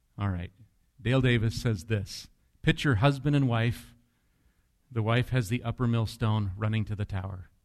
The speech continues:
Here's a conversation he envisions. One can just imagine a husband panting beside his wife as they run to refuge in the Thebez Tower, exasperated that his wife insists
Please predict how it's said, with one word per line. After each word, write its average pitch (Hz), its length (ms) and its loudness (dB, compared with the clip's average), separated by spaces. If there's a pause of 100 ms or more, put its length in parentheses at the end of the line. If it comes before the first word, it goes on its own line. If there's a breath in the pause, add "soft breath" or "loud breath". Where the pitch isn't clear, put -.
(260)
Here's 107 160 -4
a 107 40 -6
conversation 104 720 -4
he 101 160 -8
envisions. 85 600 -12 (920)
One 165 200 6
can 175 160 4
just 160 260 4
imagine 143 760 2
a 131 100 -2
husband 135 520 2
panting 143 400 2
beside 131 400 2
his 120 180 2
wife 120 340 0
as 107 120 -6
they 117 120 0
run 131 260 2
to 135 140 0
refuge 123 480 2
in 110 60 -2
the 117 100 -2
Thebez 117 460 -2
Tower, 110 360 -6 (600 soft breath)
exasperated 170 1000 6
that 160 140 6
his 165 180 6
wife 170 320 6
insists 170 720 2